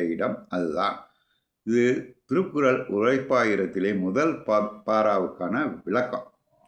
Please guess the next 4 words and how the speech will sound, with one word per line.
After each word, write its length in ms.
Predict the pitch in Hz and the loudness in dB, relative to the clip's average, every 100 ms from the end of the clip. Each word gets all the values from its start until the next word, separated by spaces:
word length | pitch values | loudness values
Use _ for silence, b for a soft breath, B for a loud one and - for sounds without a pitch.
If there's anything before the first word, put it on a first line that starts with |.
| _ _ | _ _
முதல் 240 | 98 123 | -2 -2
பந்திக்கான 480 | - 95 - - 80 107 | 0 -4 -4 -6 -4 -4
விளக்கம். 380 | 80 78 - - b b b b _ _ _ _ - | -4 -6 -8 -10 b b b b _ _ _ _ -10
அவற்றுள் 540 | 139 185 196 165 160 | 2 2 2 2 2